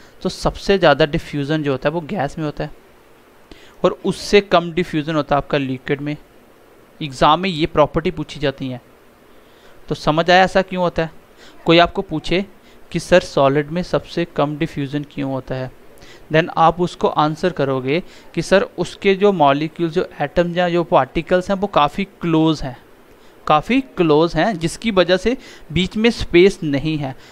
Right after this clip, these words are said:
so कोई भी चीज़ उसमें मिक्स नहीं हो सकती। ठीक है, कोई भी चीज़ उसमें mix नहीं हो सकती, तो कोई भी चीज़ उसमें easily mix नहीं हो पाएगी, क्योंकि उसमें free space नहीं है। तो इसके लिए आप बोलोगे, "सर, gas में सबसे ज़्यादा diffusion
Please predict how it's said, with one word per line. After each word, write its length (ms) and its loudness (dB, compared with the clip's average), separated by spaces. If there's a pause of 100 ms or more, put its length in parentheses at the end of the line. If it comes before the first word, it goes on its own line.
(220)
so 180 0
कोई 220 6
भी 140 0
चीज़ 240 -2
उसमें 320 0
मिक्स 320 -2 (140)
नहीं 420 -2
हो 120 2
सकती। 360 -4 (520)
ठीक 120 0
है, 60 0
कोई 220 6
भी 120 0
चीज़ 160 0
उसमें 220 -2
mix 280 -2
नहीं 420 -2
हो 60 -4
सकती, 260 -16 (440)
तो 60 -4
कोई 260 4
भी 120 0
चीज़ 240 -4
उसमें 240 -6
easily 380 -4
mix 320 -4
नहीं 340 -2
हो 80 -2
पाएगी, 280 0
क्योंकि 200 -8
उसमें 200 -10
free 280 -8
space 380 -6
नहीं 360 -8
है। 220 -4 (320)
तो 140 -12
इसके 280 0
लिए 120 2
आप 100 4
बोलोगे, 260 -2
"सर, 160 -2
gas 460 0
में 80 -6
सबसे 320 -6
ज़्यादा 200 0
diffusion 540 -8